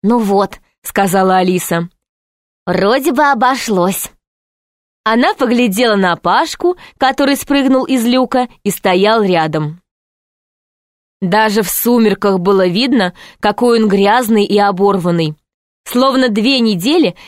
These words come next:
непрерывно сражался с драконами. Алиса опустила ведьмочку на землю. "Ведьмочку тоже надо будет приодеть.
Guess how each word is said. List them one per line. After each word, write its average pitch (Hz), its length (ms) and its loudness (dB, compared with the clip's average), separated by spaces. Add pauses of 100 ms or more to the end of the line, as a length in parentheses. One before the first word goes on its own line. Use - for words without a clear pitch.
(120)
непрерывно 240 720 2
сражался 220 640 0
с - 20 -4
драконами. 185 840 0 (960)
Алиса 233 540 0
опустила 254 500 0
ведьмочку 214 560 0
на 214 180 2
землю. 165 560 -2 (800)
"Ведьмочку 220 720 0
тоже 202 480 2
надо 190 300 0
будет 165 300 -2
приодеть. 175 680 -2